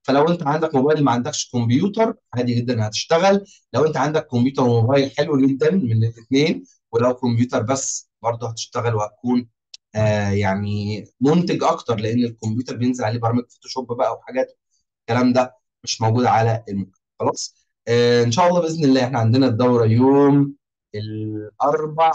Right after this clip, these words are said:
يوم، يوم الاثنين القادم. النهاردة إيه؟ النهاردة الجمعة، صح؟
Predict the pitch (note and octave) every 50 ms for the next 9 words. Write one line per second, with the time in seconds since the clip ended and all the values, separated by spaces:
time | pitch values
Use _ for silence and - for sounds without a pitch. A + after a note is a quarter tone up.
0 | - - - _ _ _ _ _ - A2+ C3 C#3+ D3 C#3+ - C3 C#3+ D3+ D3 C3+
1 | C3 - - C#3+ C#3+ C#3 C#3 - B2 G#2+ F#2+ - - - _ _ _ _ - G#2
2 | G#2+ A#2+ B2+ A#2+ A#2 A2 A#2 A2+ A2+ - G2 - - _ _ _ _ _ _ _
3 | _ _ _ _ _ _ _ _ _ _ _ _ _ _ _ A2 A2 A2 A#2 C#3+
4 | C#3 C3+ C3 A#2+ A2+ B2 A2+ G2+ F#2 - E3 F3+ - -